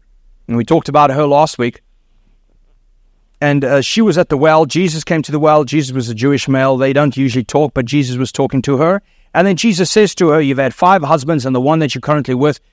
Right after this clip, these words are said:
you're not even married to." And she says this, "I perceive you're a prophet. Our fathers worshipped on this mountain where you are standing. And you Jews say that Jerusalem over there, that mountain there is where you ought to be worshiping God."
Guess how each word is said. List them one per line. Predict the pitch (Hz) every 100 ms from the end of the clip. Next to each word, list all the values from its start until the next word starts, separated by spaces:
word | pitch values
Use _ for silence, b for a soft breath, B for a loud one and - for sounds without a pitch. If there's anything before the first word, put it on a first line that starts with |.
| _
you're | 127
not | 143
even | 120 104 107
married | 147 151 120
to." | - 110 127 - _ _ _ _ _
And | - 156
she | - 214
says | - 190 139
this, | 156 123 - - _ _ _ - _ -
"I | 185
perceive | 180 190 - 254 214
you're | 196 196
a | 180
prophet. | - 185 165 123 - _ _ _ -
Our | 120
fathers | - 156 160 139
worshipped | 147 185 - 185
on | 156 190
this | 208 294 -
mountain | 139 90 85 - _ _
where | 143
you | 147 214
are | 180
standing. | - 117 95 - - _ _ _ _ _
And | 123 123
you | 247 302
Jews | - 285 208 127 -
say | - 127 120 123 -
that | 131
Jerusalem | 147 147 302 233 156 113
over | 110 127
there, | 127 214 202 113 - _ _ _ _
that | 214 185
mountain | 185 160 143 135
there | 208 160
is | 113
where | 135
you | 135 135
ought | 139 -
to |
be | 123
worshiping | 120 131 - 120 113
God." | 120 104